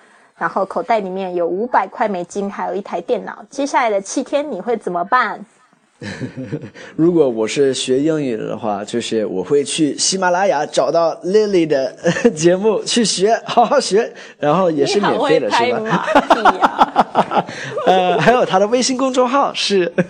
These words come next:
Speaker 2: <laughs> 然后那个还有一个平台叫 iTalki，我会就是 iTalki 还有浪吧，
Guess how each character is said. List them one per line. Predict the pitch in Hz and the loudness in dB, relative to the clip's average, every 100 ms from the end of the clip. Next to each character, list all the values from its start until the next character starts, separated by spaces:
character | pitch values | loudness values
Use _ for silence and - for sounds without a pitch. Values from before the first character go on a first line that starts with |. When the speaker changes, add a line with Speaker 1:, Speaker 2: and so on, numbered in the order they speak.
| 214 - | 2 2
Speaker 2:
<laughs> | 196 - - - | -2 -4 -8 0
然 | 135 | 2
后 | 156 | 4
那 | 165 | 2
个 | 160 151 127 - | 2 2 0 -6
还 | - 156 | 2 4
有 | 156 | 4
一 | 139 | 2
个 | 139 143 131 | 2 2 2
平 | 117 127 | 0 -2
台 | 120 110 | -2 -2
叫 | 107 113 | 0 0
iTalki， | - 113 110 104 104 104 92 - - | 0 0 0 -2 -2 -4 -8 -10 -8
我 | - 120 | -2 2
会 | 135 127 | 2 2
就 | 120 147 | 0 -2
是 | 139 139 | 2 2
iTalki | - 156 151 160 160 139 113 | 4 2 4 2 2 0 0
还 | 135 | 2
有 | 131 123 | 2 2
浪 | 131 147 131 | 2 0 2
吧， | 135 139 | 2 2